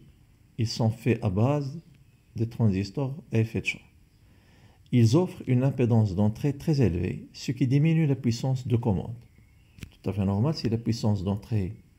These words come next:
est très, très élevée, ça veut dire que le courant d'entrée est très, très faible. Par conséquent,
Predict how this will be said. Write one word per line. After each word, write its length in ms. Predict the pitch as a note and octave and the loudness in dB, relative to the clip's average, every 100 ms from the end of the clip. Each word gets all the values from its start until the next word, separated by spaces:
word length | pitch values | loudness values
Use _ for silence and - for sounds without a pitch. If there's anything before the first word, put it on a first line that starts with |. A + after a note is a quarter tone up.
| - _ - - _ _ - | -20 _ -20 -20 _ _ -8
est 120 | G#2+ | -6
très, 180 | - F3+ | -2 -2
très 240 | - G2+ | 2 2
élevée, 520 | F#2+ E2+ G2 F#3 C4 - - | 2 2 2 0 -2 -10 -18
ça 140 | - A#2 | -2 0
veut 80 | A2 | 2
dire 200 | B2 A#2 | 2 2
que 80 | |
le 140 | G#2+ G2+ | 2 2
courant 340 | - E3 D#3+ | 2 2 4
d'entrée 420 | G#2 G2+ - F3 | 2 2 0 -4
est 100 | E3+ | -4
très, 140 | - G3 | -4 -8
très 200 | - E3 | -4 -4
faible. 320 | - - - - - - | -2 -6 -8 -20 -20 -8
Par 140 | A2+ | -6
conséquent, 580 | A#2 A2+ - G#2 E3 G#3 | -2 -2 -2 -2 -2 -4